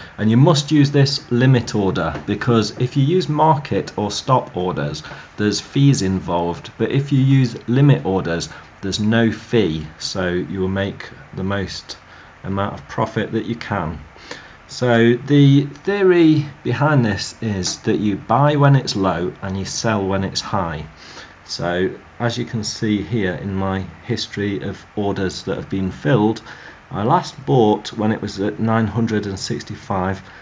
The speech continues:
I did sell some when it was at one thousand and thirty-six. We're currently at one oh six five.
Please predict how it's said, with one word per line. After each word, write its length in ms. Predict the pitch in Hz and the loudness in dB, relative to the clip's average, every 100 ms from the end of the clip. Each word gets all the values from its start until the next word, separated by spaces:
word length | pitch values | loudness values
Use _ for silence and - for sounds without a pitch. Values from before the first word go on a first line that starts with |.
| - | -16
I 80 | - | -10
did 200 | - 156 | -4 -2
sell 300 | 156 - 143 | -2 0 0
some 200 | 139 127 | 0 0
when 140 | 113 110 | 0 -2
it 100 | 107 | -4
was 200 | 107 110 | -4 -4
at 180 | 104 107 | -4 -2
one 180 | 107 | -2
thousand 560 | 104 107 104 104 101 98 - | -2 -2 -2 -4 -6 -8 -8
and 140 | 101 | -10
thirty-six. 920 | - 110 101 - - - 98 98 - - - - - - | -6 -4 -4 -6 -4 0 0 0 -8 -18 -20 -20 -20 -14
We're 120 | 104 | -12
currently 580 | - 165 117 101 120 - | -6 -4 -2 0 0 0
at 220 | 107 107 | -4 -2
one 180 | 98 117 | 0 0
oh 140 | 107 | 0
six 440 | 104 - 107 - - | -2 -4 -6 -6 -12
five. 680 | - 117 107 104 123 147 | -6 -2 0 2 0 -2